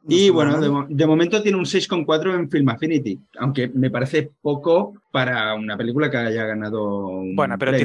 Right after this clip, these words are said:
Speaker 2: premio, ¿no?
Speaker 3: veintitrés
Speaker 2: Pero
Speaker 3: votos,
Speaker 1: Bueno,
Speaker 3: ¿eh?
Speaker 1: mira, el ejemplo mismo de Titane, que ganó a Mejor Dirección en Cannes y tiene menos un seis en Film Affinity. Es que eso no
Speaker 2: Ya,
Speaker 1: tiene nada que
Speaker 2: sí.
Speaker 1: ver, ¿eh?
Speaker 2: Sí, sí, es
Speaker 3: Sí,
Speaker 2: verdad.
Speaker 3: es complicado.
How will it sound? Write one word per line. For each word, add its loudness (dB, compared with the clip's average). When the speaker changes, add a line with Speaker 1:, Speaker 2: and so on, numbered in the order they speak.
Speaker 2:
premio, 0
¿no? -2
Speaker 3:
veintitrés -2
Speaker 2:
Pero -6
Speaker 3:
votos, -2
Speaker 1:
Bueno, 0
Speaker 3:
¿eh? -18
Speaker 1:
mira, 0
el 0
ejemplo 0
mismo 2
de 4
Titane, 0
que 4
ganó 2
a 0
Mejor -2
Dirección 2
en 2
Cannes -2
y 0
tiene 4
menos 2
un 0
seis 0
en 0
Film -2
Affinity. -2
Es -10
que -2
eso -2
no 2
Speaker 2:
Ya, 0
Speaker 1:
tiene 0
nada -4
que -10
Speaker 2:
sí. -4
Speaker 1:
ver, -4
¿eh? -8
Speaker 2:
Sí, -6
sí, -4
es -12
Speaker 3:
Sí, -6
Speaker 2:
verdad. -6
Speaker 3:
es -8
complicado. -4